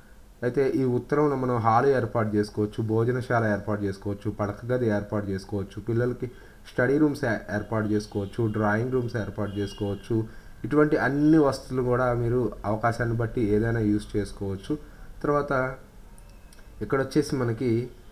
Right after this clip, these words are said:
ఈ ఉత్తరం దిశలో దోషాలు ఉన్నప్పుడు ఇన్వెస్ట్మెంట్కి సంబంధించినటువంటి ప్రాబ్లమ్స్ ఎక్కువగా ఉండడానికి అవకాశం ఉంటుంది. అదేవిధంగా మనం పెట్టినటువంటి పెట్టుబడులు వేస్ట్ అవ్వడము,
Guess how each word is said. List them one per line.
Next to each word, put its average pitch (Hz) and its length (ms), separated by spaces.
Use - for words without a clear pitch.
ఈ 120 40
ఉత్తరం 123 460
దిశలో 131 300
దోషాలు 113 440
ఉన్నప్పుడు 110 600
ఇన్వెస్ట్మెంట్కి 139 680
సంబంధించినటువంటి 107 720
ప్రాబ్లమ్స్ 101 540
ఎక్కువగా 101 280
ఉండడానికి 95 500
అవకాశం 92 420
ఉంటుంది. 104 320
అదేవిధంగా 120 760
మనం 120 240
పెట్టినటువంటి 139 680
పెట్టుబడులు 117 520
వేస్ట్ 104 340
అవ్వడము, 107 540